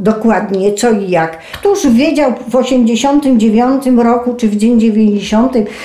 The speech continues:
że, mm, w Banku Śląskim, bo wtedy to był Bank Śląski, można dostać nisko oprocentowaną,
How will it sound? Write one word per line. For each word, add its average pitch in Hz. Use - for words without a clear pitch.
że, 208
mm, 214
w 180
Banku 233
Śląskim, 220
bo 196
wtedy 175
to 180
był 196
Bank 208
Śląski, 220
można 196
dostać 202
nisko 202
oprocentowaną, 202